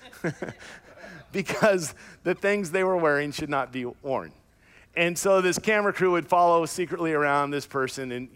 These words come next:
uh, the, the two episodes I watched were women, and, and just showing how out of date and whatever their hairstyle, their clothing, et cetera, was.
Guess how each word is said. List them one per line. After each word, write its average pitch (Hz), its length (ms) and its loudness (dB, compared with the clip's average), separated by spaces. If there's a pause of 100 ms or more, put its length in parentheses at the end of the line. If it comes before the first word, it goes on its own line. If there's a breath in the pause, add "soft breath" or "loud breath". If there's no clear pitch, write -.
(120)
uh, 120 180 -14
the, 139 200 -2 (100)
the 135 80 -18
two 160 220 0
episodes 135 320 -2
I 123 80 4
watched 113 260 0
were 120 80 -6
women, 107 380 -8
and, 101 140 -10 (380 soft breath)
and 120 280 -10
just 123 200 -12
showing 131 280 -2
how 123 380 0 (360)
out 120 160 0
of 120 120 -8
date 110 260 -6
and 110 120 -12
whatever 117 420 -2
their 110 360 -6
hairstyle, 113 600 -4
their 104 100 -6
clothing, 107 500 -8
et 110 100 -16
cetera, 104 320 -6
was. 131 440 -2